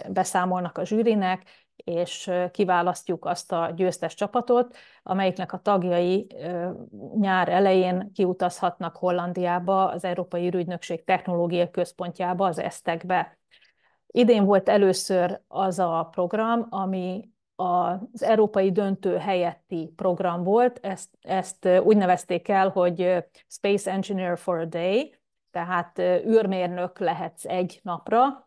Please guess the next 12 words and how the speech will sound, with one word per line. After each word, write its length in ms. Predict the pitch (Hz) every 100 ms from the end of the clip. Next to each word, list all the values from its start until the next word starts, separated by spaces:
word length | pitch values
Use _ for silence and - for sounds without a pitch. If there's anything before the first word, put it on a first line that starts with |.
| - - -
és 400 | 196 196 - 196
egy 220 | 190 196
egészen 680 | 247 214 196 - 196 190 190
fantasztikus, 720 | - 196 190 - 180 190 -
feszített 640 | - 190 202 185 180 - -
és 160 | -
érdekes, 680 | 175 180 185 - 170 175 -
ö, 220 | 175 180
programot 600 | 175 196 185 180 180 185
raktak, 500 | 175 170 - 175 -
ö, 240 | 214 175 170
össze. 680 | - 180 - 180 180 185